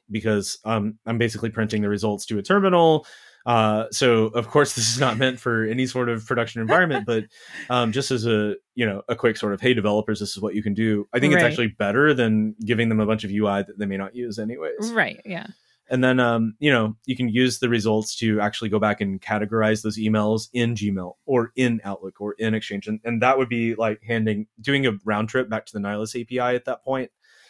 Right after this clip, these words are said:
Speaker 1: to say, "Okay, uh, if
Speaker 2: Put
Speaker 1: this
Speaker 2: this
Speaker 1: is"
Speaker 2: label on it or move it into this folder or what have you.
Speaker 1: Exactly,
Speaker 2: Yeah.
Speaker 1: yes. And then the last one is just, like, expand on the list of categories to triage. And that's,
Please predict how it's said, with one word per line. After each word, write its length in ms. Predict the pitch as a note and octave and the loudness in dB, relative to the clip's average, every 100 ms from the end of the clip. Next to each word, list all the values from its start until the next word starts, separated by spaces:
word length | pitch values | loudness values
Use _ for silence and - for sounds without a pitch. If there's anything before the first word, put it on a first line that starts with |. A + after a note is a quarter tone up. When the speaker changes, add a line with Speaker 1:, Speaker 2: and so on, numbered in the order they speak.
| _ | _
Speaker 1:
to 100 | - | -6
say, 160 | A2 A2+ | 0 2
"Okay, 300 | G#2 G2+ F#2+ _ _ _ _ _ _ G#2 | 2 0 -4 _ _ _ _ _ _ -2
uh, 480 | G#2 G2+ G2 G#2+ A2 _ - | 0 0 -2 -6 -10 _ -6
if 80 | A#2 | -2
Speaker 2:
Put 80 | - | 2
Speaker 1:
this 160 | D#3 | 2
Speaker 2:
this 20 | A#2+ | 4
Speaker 1:
is" 40 | |
Speaker 2:
label 360 | D#3 D#3 D3+ D3 | 4 4 4 4
on 200 | D3 D3+ | 4 4
it 100 | C#3+ | 2
or 80 | |
move 220 | D3 D3+ D#3 | 2 2 0
it 80 | |
into 180 | D3 D3 | 0 0
this 180 | C#3+ C#3+ | -2 -2
folder 380 | - D#3 D3+ D#3 | 0 0 0 -2
or 160 | D3+ D#3 | -2 0
what 120 | B2 | 4
have 180 | B2 B2 | 4 4
you. 60 | |
Speaker 1:
Exactly, 460 | - A2 G2+ - - | 2 0 0 -2 -2
Speaker 2:
Yeah. 200 | - F#2+ | -2 0
Speaker 1:
yes. 460 | A#2 A2+ - - - | -4 -4 -8 -10 -4
And 140 | C3+ D#3 | 0 4
then 480 | F#3 F#3 F3+ F3 | 4 2 -2 -6
the 120 | F3 F3 | -2 4
last 280 | F3+ G3+ | 4 4
one 120 | F#3+ E3 | 0 -2
is 80 | |
just, 160 | D#3 - | -4 -2
like, 160 | C#3+ C#3 | -2 -2
expand 400 | - C#3+ C3+ C3+ | -4 0 2 2
on 100 | B2+ | 2
the 100 | A2+ | 2
list 320 | A#2 A2+ - | 2 0 -2
of 200 | A2 - | -4 -4
categories 720 | A#2+ A2 A2 A#2+ A2+ A2+ A2+ | -2 -2 0 0 0 -2 -6
to 80 | G2+ | -12
triage. 520 | - A2+ A2+ B2 A#2 | -6 -2 0 0 -2
And 200 | G2+ G2 - - - _ _ - | -8 -8 -16 -20 -20 _ _ -4
that's, 640 | C3 C3+ - - - - | 0 0 -2 -10 -10 -14